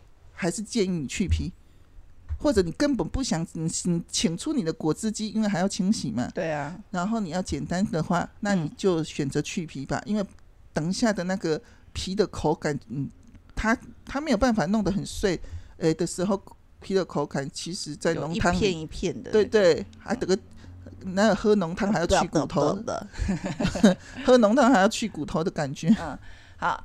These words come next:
Speaker 2: 那如果去皮的时候也是一样蒸熟，那我就把南瓜拧碎吗？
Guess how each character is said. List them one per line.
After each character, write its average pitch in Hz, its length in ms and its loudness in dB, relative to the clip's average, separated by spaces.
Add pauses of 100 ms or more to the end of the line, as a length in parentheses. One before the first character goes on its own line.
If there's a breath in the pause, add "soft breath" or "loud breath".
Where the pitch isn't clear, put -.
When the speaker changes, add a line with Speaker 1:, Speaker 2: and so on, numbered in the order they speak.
Speaker 2:
那 277 400 2
如 262 120 0
果 320 140 2
去 294 180 0
皮 254 140 2
的 208 120 6
时 220 120 0
候 226 160 4
也 190 120 2
是 214 120 -2
一 - 20 0
样 214 320 0
蒸 208 260 2
熟， 160 200 0
那 190 180 0
我 143 140 -4
就 190 100 -4
把 151 300 0
南 160 240 -8
瓜 185 180 0
拧 202 320 0
碎 240 300 -2
吗？ 214 280 -4